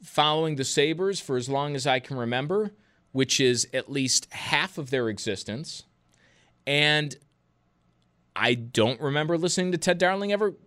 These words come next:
call anything. <laughs> You know, it, it's just not part of my life.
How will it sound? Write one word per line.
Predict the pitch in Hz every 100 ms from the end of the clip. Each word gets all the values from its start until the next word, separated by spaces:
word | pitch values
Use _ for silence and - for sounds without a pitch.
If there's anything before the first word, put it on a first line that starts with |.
| _
call | 208 294 269
anything. | 120 82 - - _ _ _ _ _ _ _ _ -
<laughs> | 139 - _
You | 139
know, | 147
it, | 180 135 151 147 -
it's | 147 147
just | 170 165
not | 170 151
part | 185 190
of |
my | 190 208
life. | 233 277 - -